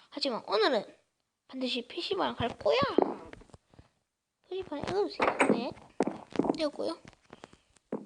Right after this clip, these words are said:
집안 구석구석에 분명히 어머니가 떨어뜨린 베이컨 십 원을 모아서 만 원을 모아야 해. 먼저 어떻게 해야지? 설명. 첫 번째 엄마 방, 두 번째 아빠 방,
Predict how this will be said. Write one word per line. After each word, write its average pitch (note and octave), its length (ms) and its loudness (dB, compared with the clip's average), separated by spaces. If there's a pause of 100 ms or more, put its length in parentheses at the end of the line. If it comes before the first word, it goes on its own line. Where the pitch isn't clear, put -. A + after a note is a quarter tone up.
(1000)
집안 B3 280 -4
구석구석에 B3+ 560 0
분명히 A3+ 300 -2
어머니가 A#3 480 4
떨어뜨린 A#3 500 2
베이컨 A3+ 400 2 (180)
십 - 140 -10
원을 A#3 260 -2
모아서 G#3+ 480 -2 (1300)
만 A3+ 180 -6
원을 A3+ 280 0
모아야 G3 320 2
해. - 220 -10 (600)
먼저 A#3 320 -4 (420)
어떻게 B3+ 440 -4
해야지? G#3+ 280 0 (340)
설명. - 280 -14 (840)
첫 - 80 -14
번째 E4 260 -2
엄마 C4+ 260 2
방, D#4 200 2 (220)
두 - 100 -12
번째 - 260 -10
아빠 - 240 -8
방, D#4+ 180 -2